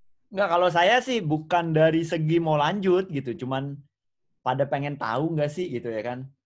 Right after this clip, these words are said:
Pengen tahu gitu kan, sekedar pengen, ah, pengen nyobain aja lah. Udah tahu, mungkin ribet apa bakalan susah atau nggak ada supportnya gini-gini sih,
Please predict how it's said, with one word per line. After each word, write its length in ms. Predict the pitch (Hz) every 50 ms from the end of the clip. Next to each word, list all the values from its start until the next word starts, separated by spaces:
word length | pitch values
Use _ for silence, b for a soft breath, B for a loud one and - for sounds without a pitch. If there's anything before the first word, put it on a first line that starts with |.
| _ _ _ _ _ _
Pengen 240 | 110 113 117 113 110
tahu 400 | 107 107 123 143 160 160 156 147
gitu 160 | 117 123 123
kan, 160 | 123 135 139
sekedar 400 | 135 143 - 120 120 127 127 -
pengen, 320 | - 120 123 131 127 127 127 _ _ _ _ _ _ _ _ _
ah, 160 | _ - 214
pengen 240 | - 220 202 180 175
nyobain 400 | 175 165 156 156 156 170 175 170
aja 240 | 180 180 185 214 233
lah. 160 | 240 240 214 - - _ _ _ _ _ _ _ _ _ _ _
Udah 160 | - 127 127
tahu, 480 | 139 147 160 185 202 180 175 180 180 - - _ 175
mungkin 320 | 135 135 131 175 185 190 190 _ _ _ _ _ _
ribet 560 | - 139 139 135 - 151 160 160 160 156 156
apa 480 | - - - 127 123 120 123 120 _ _ _ _ _ _ _ _ _ _
bakalan 400 | - 113 117 120 - 131 131 131
susah 480 | - - 135 135 - 175 170 160 143 123
atau 80 | - 131
nggak 240 | 123 120 120 117 123
ada 20 | 120
supportnya 640 | 120 - 131 - _ 135 135 139 143 - 156 156
gini-gini 400 | 143 135 127 127 117 120 135 175
sih, 240 | 202 196 196 180 170